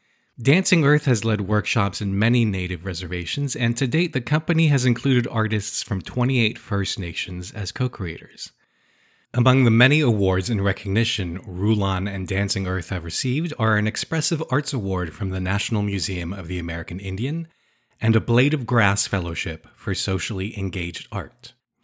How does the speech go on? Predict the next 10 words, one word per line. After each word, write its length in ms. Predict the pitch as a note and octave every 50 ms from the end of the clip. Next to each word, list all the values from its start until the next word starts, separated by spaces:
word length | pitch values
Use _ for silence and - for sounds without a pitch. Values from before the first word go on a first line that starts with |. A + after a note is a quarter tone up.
| _ _ _ _ _ _ _ _ _ _ _ A#2
Rulan 380 | B2 D3 D3 D3 D3+ D#3 D#3
spoke 320 | - - - C#3+ D3+ E3 -
to 140 | - D3+
me 140 | C3 A#2+ A2+
from 200 | A2+ - B2+ A#2+
her 120 | A#2+ A#2 G#2+
home 260 | G#2+ G#2+ G2 G2+ G2+
near 240 | G2 F#2+ F#2+ F#2 -
Santa 320 | - - G2 F#2 F#2 F#2+
Fe. 420 | - - G#2 F#2+ - A2+ - _